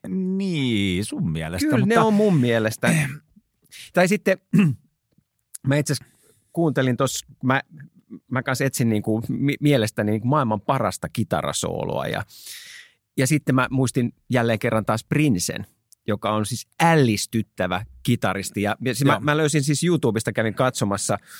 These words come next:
Speaker 2: mm, se oli joku Rock and Roll Hall of Fame.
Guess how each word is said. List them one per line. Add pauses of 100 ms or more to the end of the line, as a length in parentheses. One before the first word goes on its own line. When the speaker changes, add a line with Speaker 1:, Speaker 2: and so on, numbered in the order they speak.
(680)
Speaker 2:
mm, (120)
se
oli (1500)
joku
Rock
and
Roll
Hall
of
Fame.